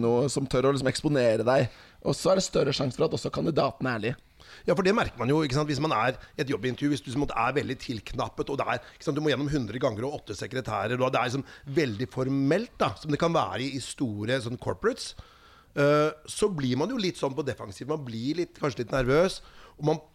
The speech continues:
Speaker 2: er veldig redd for å si feil, da, for det her er så veldig korrekt. Jeg jobbet jo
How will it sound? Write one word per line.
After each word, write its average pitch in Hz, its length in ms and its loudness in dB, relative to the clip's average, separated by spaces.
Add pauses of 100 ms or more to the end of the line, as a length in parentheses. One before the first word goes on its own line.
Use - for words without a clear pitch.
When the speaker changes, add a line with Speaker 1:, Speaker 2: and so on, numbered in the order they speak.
Speaker 2:
er 143 160 2
veldig 147 300 2
redd 104 180 -4
for - 160 -6
å 139 60 -4
si 185 100 0
feil, 202 320 2
da, 139 80 2
for 143 140 -2
det 131 80 2
her 151 100 2
er 98 160 -2
så 151 80 -4
veldig 143 220 -6
korrekt. - 480 -4 (300)
Jeg 175 140 2
jobbet 147 240 2
jo 156 60 6